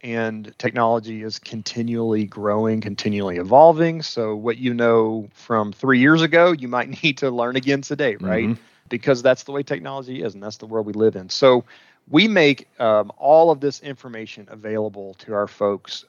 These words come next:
Speaker 1: on Comfort Site and A S DealerNet.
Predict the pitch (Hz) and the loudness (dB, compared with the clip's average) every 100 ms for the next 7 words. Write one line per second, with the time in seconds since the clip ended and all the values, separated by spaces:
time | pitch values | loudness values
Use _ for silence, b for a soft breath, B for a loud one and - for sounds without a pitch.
0 | - 110 104 104 101 95 - _ - - | -2 0 4 2 0 -4 -12 _ -6 -2
1 | 165 - 175 - _ _ _ _ _ _ | -2 2 2 2 _ _ _ _ _ _
2 | _ _ _ _ _ 143 139 147 147 147 | _ _ _ _ _ 2 4 4 2 -4
3 | - 131 131 123 117 110 92 87 - | 2 6 6 2 -8 -10 -10 -20 -20